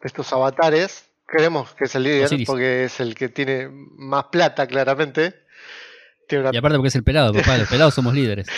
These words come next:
Speaker 1: <laughs> Tiene la pinta de abogado garca. Eh, el tipo este había dicho, cuando, cuando Mark lo quiere golpear a Harrow en el episodio anterior, le dice que no tolerará ningún acto de violencia dentro de, de este santuario, de este lugar, ¿no?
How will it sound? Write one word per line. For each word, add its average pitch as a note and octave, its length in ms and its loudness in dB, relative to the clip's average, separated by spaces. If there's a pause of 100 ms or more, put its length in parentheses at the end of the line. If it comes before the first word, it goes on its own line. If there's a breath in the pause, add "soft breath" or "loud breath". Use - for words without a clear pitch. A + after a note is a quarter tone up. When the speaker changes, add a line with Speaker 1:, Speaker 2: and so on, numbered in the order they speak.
(120)
Speaker 1:
<laughs> - 220 -8
Tiene F#3 220 2
la D3+ 160 4
pinta E3+ 460 2
de C3+ 60 6
abogado C#3+ 340 4
garca. D3+ 640 2 (120)
Eh, - 160 -8 (100)
el F3+ 200 2
tipo B3 260 0
este A#3+ 320 0
había F3+ 320 2
dicho, G3+ 540 -2 (400)
cuando, C3+ 800 0
cuando C3+ 260 -4
Mark G#3+ 280 -2
lo D#3 180 -2
quiere G#3 220 0
golpear D3+ 680 0 (340)
a C#3+ 80 -4
Harrow D#3+ 440 0
en C3 80 -6
el B2+ 180 -4
episodio D3 360 -4
anterior, G3 480 -2 (200 loud breath)
le D#3 100 0
dice D#3+ 200 -2
que D3 100 -4
no F#3 220 -2
tolerará F3 540 -2
ningún F3 400 -6
acto F3 240 -2
de D3 100 0
violencia D3+ 480 -2
dentro D3+ 380 -2
de, B2 180 -4
de A#2+ 120 -4
este C3+ 240 -6
santuario, C3 680 0
de B2 80 -4
este B2+ 180 -8
lugar, D3 340 2
¿no? E3 280 -4